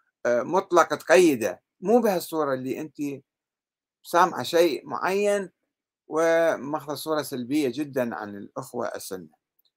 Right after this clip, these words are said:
آه، فهذا هو بالحقيقة يعني، آه، موضوعنا، أنه هذا محل ابتلاء،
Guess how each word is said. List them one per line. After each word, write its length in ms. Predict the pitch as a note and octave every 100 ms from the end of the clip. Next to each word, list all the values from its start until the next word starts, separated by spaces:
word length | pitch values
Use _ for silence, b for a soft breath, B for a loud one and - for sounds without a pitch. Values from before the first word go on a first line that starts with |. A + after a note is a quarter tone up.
| _ _ _ _ _ C3+
آه، 300 | C#3 C3+ B2
فهذا 540 | D3+ C#3+ C#3 F#3+ F#3
هو 260 | G3 G#3+ D3+
بالحقيقة 640 | C#3 C3 B2 C3+ B2 A2+
يعني، 500 | F#2 G2 G2 F#2 - _ _ b b b _ _
آه، 1080 | A#2+ A2 G#2+ G#2+ G#2+ G#2+ G#2 F#2 - - - - - - G#2 -
موضوعنا، 720 | C3 C#3+ D3 G#3 G#3+ F3 G#2
أنه 380 | G#2 A2 A2 A2 -
هذا 380 | A#2+ C3 B2 - _ -
محل 240 | - B2+
ابتلاء، 520 | C3+ - E3 G3 B2+